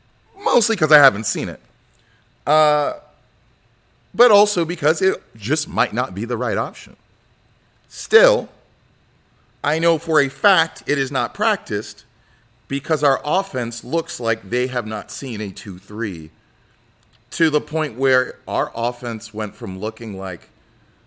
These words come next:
something that I would say has been a standout of this team and of teams for years. It went to looking dead.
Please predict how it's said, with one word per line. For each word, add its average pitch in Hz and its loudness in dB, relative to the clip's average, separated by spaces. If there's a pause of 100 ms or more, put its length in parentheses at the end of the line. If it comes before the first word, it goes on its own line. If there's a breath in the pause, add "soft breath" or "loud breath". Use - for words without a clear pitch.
(240 soft breath)
something 131 -2
that 113 -2
I 110 2
would 113 -2
say 120 0
has 110 -2
been 107 -4
a 90 -8
standout 127 0
of 107 -2
this 120 -4
team 123 -6
and 104 -6
of - -14
teams 110 -10 (640 soft breath)
for 104 -4
years. 104 0 (400)
It 104 -8
went 202 -2
to 147 -6
looking 139 -4 (2500)
dead. 98 0